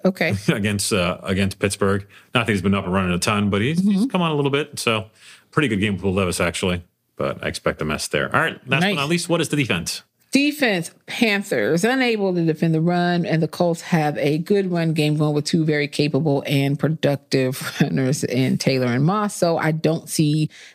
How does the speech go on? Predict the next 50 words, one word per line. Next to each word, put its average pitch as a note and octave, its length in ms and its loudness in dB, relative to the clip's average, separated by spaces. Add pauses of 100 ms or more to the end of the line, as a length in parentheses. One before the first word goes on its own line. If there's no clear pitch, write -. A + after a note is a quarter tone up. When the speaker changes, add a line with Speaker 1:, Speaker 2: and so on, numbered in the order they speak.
Speaker 1:
the G3 80 4
Panthers F#3+ 420 0
defense E3 540 0
being E3 240 0
able D3 340 2
to, C3+ 300 0
uh, A2 220 0
slow D#3+ 400 0
'em D3+ 120 -2
or D3 60 0
keep - 200 -2
'em A#2 140 0
out - 120 -4
of - 100 -2
the - 160 -2
end - 120 -4
zone. D#3+ 220 -2 (100)
So, - 60 -6
Speaker 2:
Yeah. F3+ 120 -4 (520)
I F#2+ 140 2
am G2 120 2
Speaker 1:
Panthers. - 20 0
Speaker 2:
gonna G2 180 2
take, G2 440 -2
uh, E2+ 1000 -2
the D#2 80 -8
Chicago E2+ 560 0
defense E2 840 -4
against D#2 420 -6
New - 80 -4
Orleans. D#2 580 -2
I F2 40 -4
picked - 240 -4
on D#2+ 80 0
that D#2 140 -2
game D#2+ 200 0
quite E2+ 160 0
a D#2 40 0
bit. E2+ 180 0 (180)
Speaker 1:
Okay. C#4+ 320 0
Speaker 2:
I E2+ 60 -6
think E2+ 180 -2
Chicago's D#2+ 440 -2
gonna - 140 -4
have D2 120 -2
a D2+ 40 0
rough D#2+ 460 -2
go F2+ 300 2
of G2 180 0
it. - 420 -4